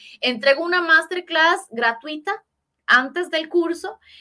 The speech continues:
para que sepan bien de qué se trata el curso, qué es el diseño gráfico, qué alcance tiene, cuáles son las áreas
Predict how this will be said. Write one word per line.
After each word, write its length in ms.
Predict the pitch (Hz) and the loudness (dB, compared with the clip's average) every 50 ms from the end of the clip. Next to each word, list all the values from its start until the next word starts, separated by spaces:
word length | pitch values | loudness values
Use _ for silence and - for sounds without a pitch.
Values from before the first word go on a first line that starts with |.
| - _ - | -20 _ 0
para 220 | 220 220 226 214 | 2 2 2 2
que 120 | 214 214 208 | 0 -4 -4
sepan 680 | 208 - 277 302 - - - 320 302 311 320 330 240 | -2 -2 -4 -4 -4 -4 0 0 2 2 0 -2 -6
bien 400 | 277 269 320 330 330 320 320 330 | -8 -4 -2 -2 -2 -2 -4 -6
de 140 | 294 - - | -8 -8 -6
qué 80 | 269 | -8
se 100 | 214 269 | -10 -10
trata 280 | - - 285 269 - 262 | -10 -8 -8 -6 -6 -6
el 120 | 269 - | -8 -8
curso, 400 | - 311 302 294 294 - 262 226 | -8 -8 -8 -6 -8 -10 -10 -6
qué 220 | - 233 226 233 233 | -2 0 0 0 0
es 80 | 233 | -2
el 120 | 262 247 226 | -4 -6 -6
diseño 360 | 247 262 - 269 240 233 226 | -8 -8 -8 -8 -6 -4 -2
gráfico, 580 | 226 247 262 277 285 285 294 - - 254 254 | 0 2 2 2 2 0 -6 -8 -8 -8 -4
qué 100 | - 226 | 0 2
alcance 520 | 214 208 214 208 226 226 220 226 214 240 214 | 4 4 4 2 2 0 0 -2 -4 -8 -10
tiene, 360 | 240 277 262 254 262 254 214 | -8 -8 -8 -8 -8 -10 -6
cuáles 280 | - 220 202 208 208 - | -4 -2 -2 -2 -2 -4
son 140 | 220 214 208 | -4 -2 0
las 180 | 208 208 208 | 0 0 0
áreas 300 | 214 208 208 214 214 - | 0 0 0 0 -2 -2